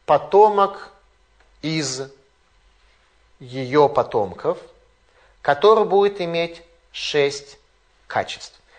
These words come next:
Какие шесть качеств? Сейчас мы прочтем в конце шестнадцатой главы. «Веруах Ашем сара миим Шауль». И Дух Божий отвернулся от, э, Шауля.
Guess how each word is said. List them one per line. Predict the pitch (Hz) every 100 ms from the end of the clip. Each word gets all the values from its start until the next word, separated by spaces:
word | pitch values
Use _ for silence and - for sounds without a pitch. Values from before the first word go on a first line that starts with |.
| -
Какие | 135 135 190
шесть | - 220 -
качеств? | 185 185 185 - - -
Сейчас | - - 185 202 185
мы |
прочтем | 156 131 - - 151 - -
в | -
конце | - 127 - 160
шестнадцатой | - 113 101 95 - - 110 107 _ _ 120
главы. | 110 104 98 90 - _ _ _ _ - _ _ _ _ - - - - - _ _ _ _ _ _ _ _ - - - - - - _ _ _ _ _ _ _ -
«Веруах | 151 196 226 254 226
Ашем | 220 214 202
сара | - 202 202 190
миим | 185 180
Шауль». | - 165 151 139
И | 143
Дух | 208 202
Божий | 185 214 196 202 196
отвернулся | - 156 156 160 165 165 180 196 - - 165
от, | 160 156 147 143 -
э, | 131 127 123
Шауля. | - 123 165 175 170 160